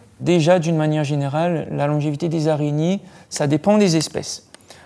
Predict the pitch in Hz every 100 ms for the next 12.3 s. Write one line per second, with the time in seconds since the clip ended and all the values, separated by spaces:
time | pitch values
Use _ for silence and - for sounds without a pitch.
0 | - - 139 131 127 123 123 120 120 120
1 | 120 - 180 175 - 170 143 156 180 156
2 | 151 - 151 151 147 185 208 202 - -
3 | - - 156 151 160 151 143 160 147 143
4 | 156 147 147 151 156 143 147 156 175 185
5 | 156 156 139 135 - - 147 139 147 147
6 | 143 147 139 147 170 214 - - - 147
7 | 147 147 143 139 139 151 - 151 147 170
8 | 175 185 139 165 156 131 135 175 - -
9 | - - 131 135 135 190 165 135 127 127
10 | 160 - 156 165 160 143 - 160 160 156
11 | 143 143 143 - 170 - 151 160 156 151
12 | 143 139